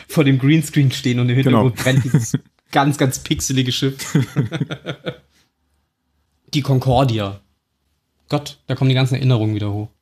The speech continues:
Speaker 2: Ich dachte, die Tiger's Claw.
Speaker 1: Nee, die Tiger Claw
Speaker 2: Ach,
Speaker 1: ist
Speaker 2: die
Speaker 1: die
Speaker 2: ist
Speaker 1: aus
Speaker 2: im
Speaker 1: dem
Speaker 2: ersten
Speaker 1: dritten Teil.
Speaker 2: Teil gestorben, oder nicht? Ach,
Speaker 1: Nee, das ist
Speaker 2: nein.
Speaker 1: die aus dem dritten Teil.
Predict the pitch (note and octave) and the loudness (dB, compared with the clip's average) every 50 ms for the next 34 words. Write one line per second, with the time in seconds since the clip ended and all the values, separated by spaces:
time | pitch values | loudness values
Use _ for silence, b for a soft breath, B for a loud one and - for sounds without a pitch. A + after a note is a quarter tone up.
0 | _ _ _ - - A2 G2+ - A2 - A2+ A2+ F3+ G#3 G#3+ C#3 A#2+ - - A#2 | _ _ _ -8 -6 -4 -2 -2 -2 0 0 0 0 2 0 0 -2 -2 -4 -2
1 | A2 A2+ A#2 A2+ A#2 _ _ _ _ _ _ _ _ _ - D3 C3+ C3 A#2 A2+ | -2 -2 -2 -4 -6 _ _ _ _ _ _ _ _ _ 0 2 2 4 2 0
2 | - - B2+ A#2 B2 D#3+ G3 - - G3+ G3+ F3+ D3 E3+ E3 F3 E3+ D3+ D#3+ D#3 | -2 -2 -2 0 0 2 0 0 0 0 2 2 2 2 4 4 4 2 2 2
3 | C#3+ D3+ A#2 - B2 A2 A2+ A2 G#2+ G#2+ A2 A2+ A#2 - _ _ _ - - - | 2 2 0 0 -2 -2 0 0 0 0 0 -2 -4 -8 _ _ _ -12 -10 -8
4 | - A2+ A2 A2+ A2+ A2+ A2+ A2+ A2 A2+ A#2 - _ _ _ _ _ _ _ _ | -6 -6 -4 -4 -4 -4 -4 -4 -6 -6 -8 -12 _ _ _ _ _ _ _ _
5 | _ - - A2 - B2+ A2+ G#2 G#2+ G#2+ - D#3+ D#3+ D3+ - E3+ C3+ C3 C3 - | _ -14 -10 -4 -2 -2 -2 -2 -2 -2 0 2 2 2 2 0 -2 -2 -4 -6
6 | - - B2+ - A#2 G#2 G#2+ A2 A2 | -4 -6 -6 -4 -6 -8 -10 -10 -14